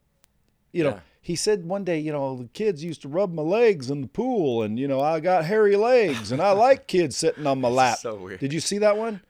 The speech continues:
Speaker 2: No, I didn't
Speaker 1: It's,
Speaker 2: see
Speaker 1: like,
Speaker 2: that one.
Speaker 1: weird, and then there's compilation of him just groping children, and it was, like, you know,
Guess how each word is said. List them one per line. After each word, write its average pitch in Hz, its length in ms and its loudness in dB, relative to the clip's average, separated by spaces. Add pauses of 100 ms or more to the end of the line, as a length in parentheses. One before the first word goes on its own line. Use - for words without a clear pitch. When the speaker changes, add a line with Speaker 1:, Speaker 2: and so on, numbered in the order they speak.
Speaker 2:
No, 107 240 -8
I 90 140 -6
didn't 185 140 -8
Speaker 1:
It's, 156 100 -4
Speaker 2:
see 202 80 0
Speaker 1:
like, 170 100 0
Speaker 2:
that 143 60 -8
one. 165 60 -4
Speaker 1:
weird, 226 300 0
and 139 100 -2
then 160 80 -6
there's 156 180 -4
compilation 170 600 -8
of 139 60 -8
him 160 140 -10
just 139 160 -12 (260)
groping 104 720 0
children, 135 720 -6
and 117 120 -8
it 113 40 -4
was, 113 200 -8
like, 120 240 -4
you 139 100 -6
know, 101 180 -8